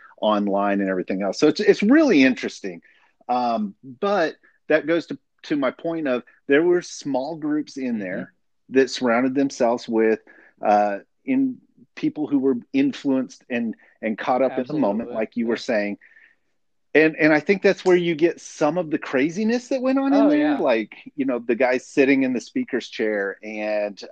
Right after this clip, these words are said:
Speaker 1: um, you know, the guy walking out with Nancy's podium and
Speaker 2: That's
Speaker 1: just,
Speaker 2: what's
Speaker 1: you know, I think
Speaker 2: interesting
Speaker 1: there's
Speaker 2: is those people, you know, those are the people that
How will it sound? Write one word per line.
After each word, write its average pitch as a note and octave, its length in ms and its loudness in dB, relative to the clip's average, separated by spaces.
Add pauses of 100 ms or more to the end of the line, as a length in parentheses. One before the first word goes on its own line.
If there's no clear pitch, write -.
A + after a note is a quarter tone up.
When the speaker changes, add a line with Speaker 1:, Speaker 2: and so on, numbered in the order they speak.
Speaker 1:
um, G2+ 440 0
you A2+ 120 -4
know, A2 80 -2
the G#2 80 -4
guy A2+ 160 2
walking A#2+ 440 0
out B2 160 -4
with G#2+ 140 -6
Nancy's A#2 480 -6
podium G2+ 760 0
and F#2 220 -8 (1200)
Speaker 2:
That's G#3+ 320 4
Speaker 1:
just, F4 80 -2
Speaker 2:
what's D#4 320 -4
Speaker 1:
you F#3 240 0
know, E3+ 120 4
I D3 180 0
think F3+ 240 -8
Speaker 2:
interesting D#3 480 -4
Speaker 1:
there's B2+ 260 -8
Speaker 2:
is - 60 -20
those F3+ 320 -2
people, G#2 520 -12
you B2 120 -10
know, B2 160 -6
those E3+ 320 2
are G#3+ 60 -6
the D#3 100 -12
people D3 400 -6
that A#2 160 0